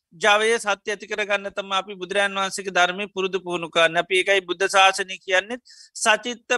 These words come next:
පරියෝදපනං ඒතම් බුද්ධාන ශාසනං. මේ මනස හිත කියන දේ දියුණු කර ගැනීමමයි බුද්ධ ශාසනය කියලා කියන්නේ. එතකොට මේ හිත, අ, තුළ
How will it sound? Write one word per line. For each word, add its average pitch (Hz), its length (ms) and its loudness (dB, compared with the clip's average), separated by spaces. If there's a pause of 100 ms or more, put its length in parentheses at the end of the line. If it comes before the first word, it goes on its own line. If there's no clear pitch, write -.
පරියෝදපනං 220 960 -2
ඒතම් 208 460 -4
බුද්ධාන 185 580 -2
ශාසනං. 202 400 0 (460)
මේ 208 260 2
මනස 208 380 0 (140)
හිත 208 180 -6 (100)
කියන 208 300 -4
දේ 220 160 -2
දියුණු 196 320 -8
කර 196 180 2
ගැනීමමයි 196 600 0
බුද්ධ 214 240 -2
ශාසනය 180 500 0
කියලා 165 300 -6
කියන්නේ. 139 280 -4 (360)
එතකොට 233 260 -2
මේ 240 300 0
හිත, 214 220 -2 (540)
අ, 185 80 2 (440)
තුළ 240 160 -6